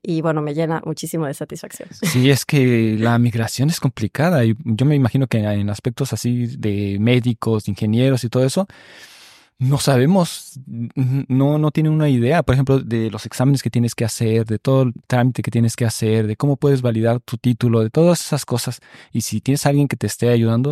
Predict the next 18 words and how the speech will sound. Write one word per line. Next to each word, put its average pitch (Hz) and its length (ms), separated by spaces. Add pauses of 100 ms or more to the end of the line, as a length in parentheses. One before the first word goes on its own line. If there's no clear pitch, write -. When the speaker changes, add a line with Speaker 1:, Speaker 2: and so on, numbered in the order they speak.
Speaker 2:
que 101 120
te - 120
esté - 140
llevando 127 260
como 110 180
de 104 100
la 98 120
mano, 123 240
como 113 220
dicen, 175 320 (440)
pues 180 120
Speaker 1:
Sí. 165 80
Speaker 2:
sí, 98 340 (240)
sí - 220
es - 100
una 117 160
gran 110 180
ayuda. 101 360